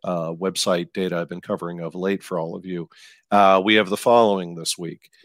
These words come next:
Several private equity firms are buying up some auto parts manufacturers. Uh, the P E firms involved include Invest Corp, Clear Lake, and Atlantic Street. Why does this matter?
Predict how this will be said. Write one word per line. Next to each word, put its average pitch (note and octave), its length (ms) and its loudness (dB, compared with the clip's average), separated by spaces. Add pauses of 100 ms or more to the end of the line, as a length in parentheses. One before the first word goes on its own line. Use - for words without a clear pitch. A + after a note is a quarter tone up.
(220)
Several C3 360 4
private A#2+ 420 4
equity G#2 320 2
firms F#2 380 -4
are F2 60 -8
buying F#2+ 380 0
up F2+ 160 -6
some G2 200 -2
auto G2 240 2
parts - 500 -2
manufacturers. F#2+ 1120 -2 (140)
Uh, E2 340 -2
the E2+ 120 -12
P - 160 -6
E G2 260 -2
firms F#2+ 480 -2
involved F2+ 600 -4
include F2+ 600 -8
Invest F2+ 760 -2
Corp, F2 420 -4 (560)
Clear A#2 340 2
Lake, F2 540 -4
and F2+ 160 -4
Atlantic E2 540 -8
Street. - 580 -2
Why D2+ 180 -6
does D2+ 180 -12
this E2+ 200 -8
matter? D#2+ 320 -2